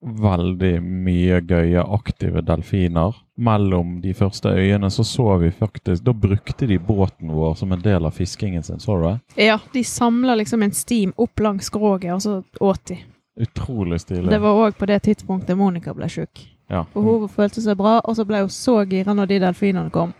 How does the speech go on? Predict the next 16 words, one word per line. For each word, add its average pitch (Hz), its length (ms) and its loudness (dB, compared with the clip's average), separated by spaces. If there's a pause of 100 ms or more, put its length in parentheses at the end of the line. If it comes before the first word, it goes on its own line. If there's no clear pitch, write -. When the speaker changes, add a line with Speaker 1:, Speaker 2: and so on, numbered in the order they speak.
Speaker 2:
<laughs> - 420 2
Og - 80 0
så - 160 2 (100)
endte 180 280 -2
hele 175 280 -2
seansen 175 460 -2
med 160 100 -2
spying. 175 380 -4 (340)
Speaker 1:
Jeg - 100 -4
tror 104 160 0
sannheten 101 480 0
er 92 160 4
at 85 120 0
hun 87 100 -2
følte 87 320 -2
seg 87 240 2